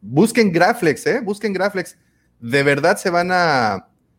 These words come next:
a, a sorprender. Miren, les voy a compartir rapidísimo lo que... Ah, qué menso. A ver. Busquen, a ver, ¿dónde está?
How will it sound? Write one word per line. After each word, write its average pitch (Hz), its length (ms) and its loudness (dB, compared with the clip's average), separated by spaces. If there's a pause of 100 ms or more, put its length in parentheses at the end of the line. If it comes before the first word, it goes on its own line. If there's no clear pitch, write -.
(440)
a, 95 600 -2
a 107 140 -4
sorprender. 120 360 -2
Miren, 110 280 -4
les 101 140 -12
voy 117 160 0
a 120 160 2
compartir 104 480 -8
rapidísimo 101 540 -8
lo 92 180 -12
que... - 220 -20 (1080)
Ah, - 240 -10
qué - 120 -14
menso. - 320 -20 (1120)
A - 60 -20
ver. - 160 -20 (680)
Busquen, 127 840 0
a 107 80 -4
ver, 104 120 -2
¿dónde 107 220 -6
está? 110 460 -6